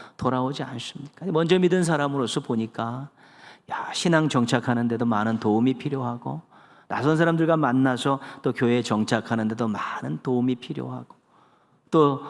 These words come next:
삶의 형편에 따라서 힘들게 살아가는 사람도 많이 있으니까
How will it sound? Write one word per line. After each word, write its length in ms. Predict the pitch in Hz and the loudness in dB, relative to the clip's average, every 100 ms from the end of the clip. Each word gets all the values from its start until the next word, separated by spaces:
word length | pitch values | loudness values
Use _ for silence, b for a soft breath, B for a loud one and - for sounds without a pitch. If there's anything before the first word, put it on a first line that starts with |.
| B | B
삶의 360 | - 190 180 170 | 0 4 6 6
형편에 420 | 196 190 185 175 | 4 4 2 2
따라서 580 | 165 135 120 - 117 - | 2 0 0 -2 -4 -4
힘들게 400 | - 220 196 180 | -2 2 2 2
살아가는 480 | 170 156 147 139 135 | 0 -2 0 0 0
사람도 360 | 123 120 123 127 | 0 0 0 0
많이 420 | 110 - 123 135 | -2 -2 0 0
있으니까 880 | 92 - 104 104 - 110 127 147 | -2 -4 -6 -8 -12 -12 -12 -12